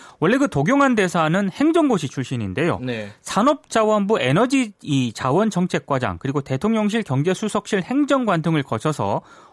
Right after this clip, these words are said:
Speaker 1: 올해 이월 특임 공관장으로 말레이시아 대사에 부임을 했습니다.
Speaker 2: 네.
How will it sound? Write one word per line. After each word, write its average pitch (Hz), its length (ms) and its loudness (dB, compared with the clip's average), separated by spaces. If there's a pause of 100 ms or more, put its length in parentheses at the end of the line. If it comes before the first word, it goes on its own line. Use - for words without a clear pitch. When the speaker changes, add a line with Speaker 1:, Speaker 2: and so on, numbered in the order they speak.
Speaker 1:
올해 262 320 4
이월 160 440 4
특임 320 440 0
공관장으로 151 880 0 (260)
말레이시아 220 720 2
대사에 117 400 -4
부임을 131 380 -2
했습니다. 95 500 -8 (100)
Speaker 2:
네. 107 360 -8